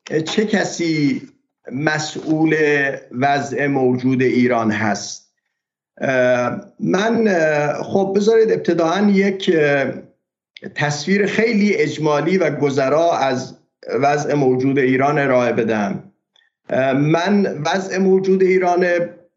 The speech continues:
بسیار بغرنج و بحرانی و از جهاتی تیر و تار می‌بینم. اه،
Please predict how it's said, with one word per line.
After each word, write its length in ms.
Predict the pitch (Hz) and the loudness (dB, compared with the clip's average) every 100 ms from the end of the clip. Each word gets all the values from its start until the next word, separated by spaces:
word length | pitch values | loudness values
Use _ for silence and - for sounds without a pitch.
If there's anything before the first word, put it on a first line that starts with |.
| - | -4
بسیار 580 | 143 143 - 147 151 156 | -4 -2 0 2 2 0
بغرنج 920 | 135 135 131 131 143 151 165 160 - - - - | 0 -2 -2 -2 -2 0 0 0 -2 -10 -18 -12
و 200 | 117 123 | -2 -2
بحرانی 680 | 110 131 123 123 120 131 147 | 0 0 2 2 2 2 2
و 80 | 143 | 2
از 260 | 117 113 - _ _ _ | 0 -2 -8 _ _ _
جهاتی 540 | - 123 131 151 151 156 | -4 0 2 0 0 -2
تیر 280 | - 135 127 | -2 0 2
و 160 | 123 | 0
تار 340 | 123 151 151 123 | 0 0 0 0
می‌بینم. 500 | 107 98 92 87 - _ _ _ _ _ _ _ - | 0 -2 -4 -10 -14 _ _ _ _ _ _ _ -8
اه، 800 | 123 127 127 120 117 113 104 | -4 0 0 2 0 0 -6